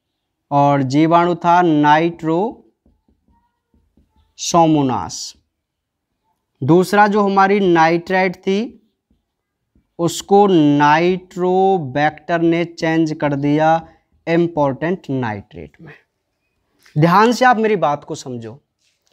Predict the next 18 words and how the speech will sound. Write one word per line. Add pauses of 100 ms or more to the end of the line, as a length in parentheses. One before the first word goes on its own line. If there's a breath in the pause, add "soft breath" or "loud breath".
(240)
आप
सारी
चीज़
समझ
जाएंगे। (1700)
सेकंड
स्टेप
में
आपने
क्या
किया
था (1300)
कि
प्यूट्रीफाइंग
जीवाणु
के
माध्यम
से,